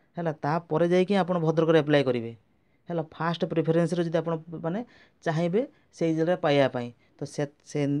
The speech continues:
ଯୋଉଁ ଜିଲ୍ଲାରେ ଆପଣ ଚାକିରି କରିବା ପାଇଁ ଚାହୁଁଛନ୍ତି, ସେ ଜିଲ୍ଲାରେ ଯେତେ କଟ୍ ଅଫ୍ ଯାଇଛି, ତାଠାରୁ ଅଧିକ ମାର୍କ ଆପଣ ରଖିଥିବା ଦରକାର। ପୁଣି ଫାଷ୍ଟ ପ୍ରିଫରେନ୍ସରେ ଆପଣ ଯେମିତି କ୍ଲିୟର ଏଇଟା କରୁଥିବା ଦରକାର। ବୁଝି ହଉଛି? ଏଇଟା ମୋତେ ଜାଣିଥିବେ। ହେଲା,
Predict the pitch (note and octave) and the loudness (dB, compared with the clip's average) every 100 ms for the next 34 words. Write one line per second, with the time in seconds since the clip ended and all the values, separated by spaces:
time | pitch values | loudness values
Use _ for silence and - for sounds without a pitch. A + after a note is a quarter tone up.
0 | - C#3 D3 E3+ F#3 G3+ G#3 G3+ G3+ G#3+ | -4 -4 -2 0 0 0 0 -4 -4 -6
1 | G#3 F3+ - F#3+ G3 G3+ G#3 G3+ G3+ E3+ | -6 -6 -4 -2 -2 -2 0 0 2 0
2 | D3+ C#3+ C#3 G3 G3+ D#3+ F3 F3 G3+ A3 | 0 -2 -4 -6 -4 -2 -2 -2 -2 -2
3 | E3+ E3 - A#3+ A3+ G#3 D#3+ C#3 B2 - | 0 0 0 0 2 4 4 2 0 -10
4 | - - _ - D#3 G3 G#3 A#3+ - D#3 | -16 -20 _ -4 -2 -2 -2 -2 -2 -4
5 | D3 F#3 G3+ G3 F#3 F3+ E3+ D#3 D3 B2+ | -2 -2 0 0 -2 -2 -2 0 2 0
6 | B2+ B2 A#2 _ _ F#3 G3+ - F3+ G3 | -2 -8 -12 _ _ -8 -8 -4 -2 -2
7 | G3 F#3 F3 F3+ E3+ E3+ E3+ E3 - D3+ | -2 -2 0 0 2 0 -2 -6 -10 -12
8 | D3+ D#3+ G3 G3+ D#3 D3+ D3 F#3 C#3+ E3 | -8 -6 -6 -2 -2 0 -2 -2 0 0
9 | D3+ - B2+ - _ _ _ _ _ _ | -2 -4 -8 -10 _ _ _ _ _ _
10 | _ _ D3 D#3 F#3 C3 B2 _ _ - | _ _ -6 0 0 0 -8 _ _ -14
11 | C#3+ D3+ D3 D3+ C#3 B2 B2 A#2+ _ _ | -6 -2 2 2 2 0 -8 -12 _ _
12 | _ _ - G3+ | _ _ -8 -6